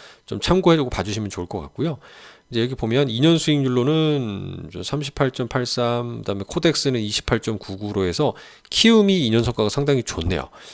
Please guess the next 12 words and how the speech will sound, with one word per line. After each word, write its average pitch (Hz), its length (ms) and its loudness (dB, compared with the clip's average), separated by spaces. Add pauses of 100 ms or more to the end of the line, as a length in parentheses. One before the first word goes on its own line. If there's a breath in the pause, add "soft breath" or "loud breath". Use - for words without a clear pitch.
(200 loud breath)
이런 120 220 4
펀드 214 260 8
상품, 139 580 2
뭐 92 160 -4
미래에셋이나 117 640 4
하나로 151 380 4
이런 95 100 2
거 98 80 -4
성과 139 220 2
좋은데 92 420 -4
이십육 101 480 -4
프로죠. 85 560 -4